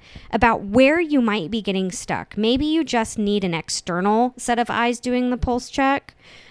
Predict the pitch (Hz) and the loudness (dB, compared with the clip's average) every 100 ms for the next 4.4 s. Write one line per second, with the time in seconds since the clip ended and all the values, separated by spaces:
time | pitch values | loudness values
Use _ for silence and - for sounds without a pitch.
0 | - 220 220 196 233 302 294 330 403 427 | -4 2 4 2 0 -2 -2 -2 0 0
1 | 415 370 330 302 262 254 247 226 208 - | 0 0 0 2 4 2 2 2 2 0
2 | 196 - 196 - 190 190 - 208 202 - | -2 -4 -6 -2 -2 -2 -2 -2 -2 -2
3 | 175 - 175 170 165 160 160 - 151 160 | -2 -2 -4 -2 -2 -2 -2 -2 -2 -2
4 | 151 143 131 - | -2 -4 -6 -10